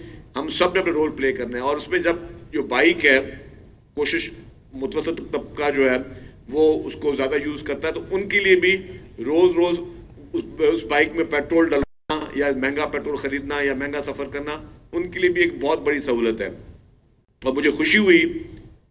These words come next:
कि जिस तरीके उसामा साहब ने कहा कि उनको साउथ अफ्रीका से या मिडिल ईस्ट से ऑर्डर्स आ रहे हैं, this is, uh, a, a good news for the Pakistan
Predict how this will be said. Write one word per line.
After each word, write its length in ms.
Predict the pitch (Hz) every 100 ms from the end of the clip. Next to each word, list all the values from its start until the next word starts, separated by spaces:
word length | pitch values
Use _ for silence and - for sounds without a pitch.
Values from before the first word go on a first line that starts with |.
| _ -
कि 380 | 147 147 143 -
जिस 240 | 147 151 160
तरीके 200 | 147 147
उसामा 320 | 131 147 147
साहब 240 | 139 135
ने 60 | 139
कहा 220 | 139 147
कि 200 | 147 147
उनको 640 | 143 139 147 143 143 - - - -
साउथ 280 | 139 151 151
अफ्रीका 400 | 139 147 143 131
से 140 | 143
या 180 | 143 139
मिडिल 300 | 139 143 151
ईस्ट 160 | 151
से 460 | 156 151 147 - - - -
ऑर्डर्स 380 | 127 139 143 - -
आ 160 | 127
रहे 260 | 156 151 151
हैं, 280 | 156 - - - -
this 80 | 123
is, 100 | 143
uh, 1160 | 127 127 139 131 131 127 120 117 113 113 110 120
a, 60 | 113 110 - - 147
a 60 | 120
good 220 | 131 160
news 260 | 170 180
for 180 | 180 156
the 120 | 147 -
Pakistan 560 | 147 170 170 156 151